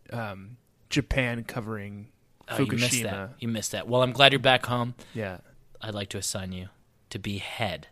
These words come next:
Speaker 2: cub reporter.
Speaker 1: Right. What's, yeah, I'm in. I'm
Speaker 2: At the,
Speaker 1: in,
Speaker 2: on
Speaker 1: boss.
Speaker 2: that.
Speaker 1: What's my story? What's my angle?
Speaker 2: Uh,
Speaker 1: What should I be pursuing? Who's,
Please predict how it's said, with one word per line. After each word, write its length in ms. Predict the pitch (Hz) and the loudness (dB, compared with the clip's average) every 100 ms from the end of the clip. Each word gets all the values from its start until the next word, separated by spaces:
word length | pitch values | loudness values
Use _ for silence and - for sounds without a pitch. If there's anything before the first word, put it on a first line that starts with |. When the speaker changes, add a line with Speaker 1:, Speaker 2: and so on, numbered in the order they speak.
| _ _ - | _ _ -8
Speaker 2:
cub 240 | 101 98 | -6 -6
reporter. 500 | 104 - 90 85 - 131 | -8 -8 -10 -10 -14 -8
Speaker 1:
Right. 280 | 151 165 | -4 -4
What's, 300 | 131 143 - | 2 0 4
yeah, 220 | 160 190 - | 4 4 4
I'm 200 | 147 175 | 4 6
in. 260 | 170 196 156 | 6 6 4
I'm 220 | 175 175 | 6 8
Speaker 2:
At 40 | |
the, 60 | 180 | 6
Speaker 1:
in, 80 | 175 | 6
Speaker 2:
on 20 | |
Speaker 1:
boss. 280 | 131 131 135 | 4 4 4
Speaker 2:
that. 60 | 151 | 8
Speaker 1:
What's 200 | 165 202 | 8 8
my 120 | 196 | 4
story? 420 | - - 175 170 | 6 8 10 10
What's 200 | 127 143 | 6 2
my 140 | 175 147 | 2 2
angle? 580 | 139 156 156 107 139 _ _ - | 2 2 0 -2 -4 _ _ -4
Speaker 2:
Uh, 280 | 113 98 90 | -2 -2 2
Speaker 1:
What 140 | 160 170 | 4 6
should 120 | 196 | 6
I 40 | 185 | 8
be 100 | 180 | 6
pursuing? 680 | 175 156 - 175 147 113 117 | 4 2 4 4 4 -2 0
Who's, 340 | 135 160 - | 4 4 4